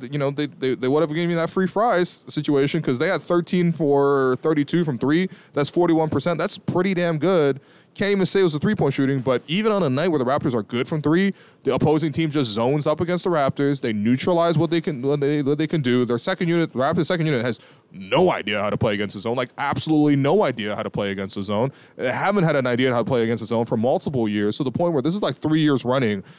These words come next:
where the opposing teams are just zoning up against the Raptors.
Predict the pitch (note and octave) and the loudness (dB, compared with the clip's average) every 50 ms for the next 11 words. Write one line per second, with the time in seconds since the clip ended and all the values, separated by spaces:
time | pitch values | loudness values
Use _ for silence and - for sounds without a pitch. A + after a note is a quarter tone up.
0 | - _ - G#2+ C#3+ C#3+ C#3 B2+ A#2+ D3+ D3 C#3+ D3+ C3+ A#2 C#3 D3 C3+ C3+ B2 | -20 _ -4 0 0 2 2 2 2 2 2 2 0 0 -2 -2 -2 0 0 0
1 | A2+ C3+ A#2 G#2+ G#2+ B2+ C3 C#3 C#3 B2 A#2+ A#2+ B2+ A2+ A#2+ A2+ - G#2+ G#2 A2 | 0 -2 -2 -2 0 0 0 2 2 0 0 0 0 -2 -2 -2 -2 -2 -2 0
2 | A#2+ A#2+ - - G2+ F#2 F#2+ G2 | 0 -2 -2 -2 -4 -4 -4 -6